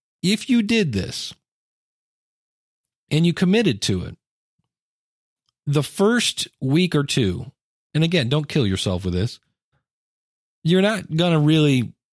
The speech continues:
enjoy it a whole lot. But they said in the same way that when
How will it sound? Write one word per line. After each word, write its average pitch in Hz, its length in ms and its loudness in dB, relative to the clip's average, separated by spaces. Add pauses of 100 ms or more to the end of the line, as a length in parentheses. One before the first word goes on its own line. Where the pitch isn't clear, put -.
(400)
enjoy 123 380 2
it 104 60 2
a 101 60 0
whole 98 200 0
lot. - 260 -8 (1200)
But 147 220 0
they 160 120 2
said 165 480 0
in 160 160 2
the 156 80 4
same 220 400 0
way 156 320 2
that 131 160 0
when 135 400 0